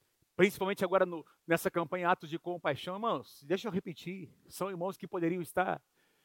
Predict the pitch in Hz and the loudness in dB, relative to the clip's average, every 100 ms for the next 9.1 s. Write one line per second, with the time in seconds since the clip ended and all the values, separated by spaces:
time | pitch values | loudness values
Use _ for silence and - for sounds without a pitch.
0 | _ _ _ 113 185 - 175 190 196 175 | _ _ _ 4 6 6 -4 -4 0 0
1 | - 156 - 165 190 147 117 - 139 156 | 0 -6 -6 -6 -4 -6 -8 -16 -14 -12
2 | 135 - 170 175 - 107 _ _ _ _ | -12 -12 -12 -12 -16 -20 _ _ _ _
3 | _ _ _ _ _ - - 160 156 208 | _ _ _ _ _ -20 2 2 4 2
4 | 202 185 - - 202 208 147 117 _ _ | 4 2 2 -2 -6 -6 -10 -12 _ _
5 | _ _ _ _ _ _ _ _ _ _ | _ _ _ _ _ _ _ _ _ _
6 | _ _ _ - - 202 196 185 202 208 | _ _ _ -4 4 6 8 4 0 -4
7 | 196 - 196 165 - 190 190 - - _ | -6 -6 -2 -2 2 4 4 0 -12 _
8 | _ _ _ - - 202 - 202 214 185 | _ _ _ 2 4 4 6 6 6 -2
9 | - | -12